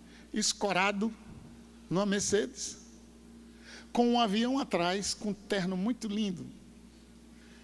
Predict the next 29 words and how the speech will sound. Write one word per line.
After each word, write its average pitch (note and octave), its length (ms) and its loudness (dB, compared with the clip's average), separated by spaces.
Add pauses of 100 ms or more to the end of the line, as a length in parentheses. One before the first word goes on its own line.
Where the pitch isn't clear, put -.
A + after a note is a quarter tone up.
(380)
A F3 80 0
mãe G3+ 200 0
dele F#3 560 2 (680)
saiu G#3 340 -2
procurando G3+ 600 -2
onde G3 160 -2
é G3+ 40 -6
que G3 120 -12
conseguiria G3 680 -4
aquela D3 280 -4
imagem. A#2 400 -6 (1800)
E D#3+ 80 2
ela F3 120 0
conseguiu. E3 720 -6 (160)
E B3+ 80 0
no E4 140 -2
quarto F3 480 -4
do D3+ 80 -6
pastor - 380 -8
Cris, F3 360 -4
que - 120 -8
ele E3 80 -4
dormia D#3+ 280 -4
no A3+ 120 -2
chão, E3+ 340 -6 (1080)
a A3+ 140 0
porta A#3 380 0
era A#3+ 120 0
cortina G3 580 -2